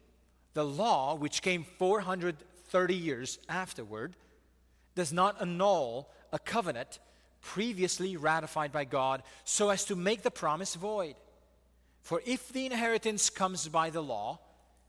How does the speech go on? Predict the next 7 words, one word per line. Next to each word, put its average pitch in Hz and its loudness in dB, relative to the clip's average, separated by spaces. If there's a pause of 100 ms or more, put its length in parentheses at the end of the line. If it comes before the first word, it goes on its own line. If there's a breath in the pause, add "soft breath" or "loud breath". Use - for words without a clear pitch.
(420)
it 214 0
no 190 0
longer 196 4
comes, 165 -4 (140)
comes 165 -2
by 180 2
promise, 220 -2